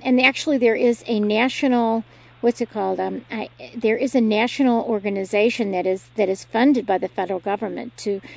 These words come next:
to put together some of these programs for the schools, for Girl Scouts, Boy Scouts, and for the Sheriff Association. In fact, we're, we're implementing one here in Orange County to try and do internet and the child and educate the children and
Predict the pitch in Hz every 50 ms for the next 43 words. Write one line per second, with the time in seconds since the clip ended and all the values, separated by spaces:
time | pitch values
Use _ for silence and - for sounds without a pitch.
0 | - - - - - - 240 - - 269 - - 262 240 247 233 233 220 214 -
1 | 247 220 214 196 196 202 - - - 254 240 240 220 233 202 180 175 196 - -
2 | - _ 254 254 269 285 262 285 262 - - - - 196 180 170 175 180 - -
3 | - - 254 262 269 269 277 285 269 - - - - - - - _ - 240 233
4 | 214 208 - - - 214 190 180 180 - - - - 202 196 196 196 - - -
5 | 208 196 190 185 185 - - - - - - - - - - - - 220 202 196
6 | - 226 202 185 - - - 226 208 196 190 196 - 208 - - 208 196 196 -
7 | 220 196 196 202 - 208 185 185 185 202 185 - - 220 220 226 220 240 233 240
8 | 240 - 269 285 311 - - 226 214 196 185 190 190 190 190 190 185 190 196 190
9 | 233 233 220 202 196 190 185 180 180 185 - - - 254 247 247 247 226 196 -
10 | 190 - - 233 214 202 202 196 - 196 196 196 202 208 - - 247 254 247 247
11 | 226 202 196 196 185 185 185 - - 240 220 220 226 214 202 190 185 180 185 190
12 | - - - - - - - - - 240 214 247 240 - 247 220 - 220 202 -
13 | - - 330 330 311 294 285 262 - - - 277 285 320 370 381 -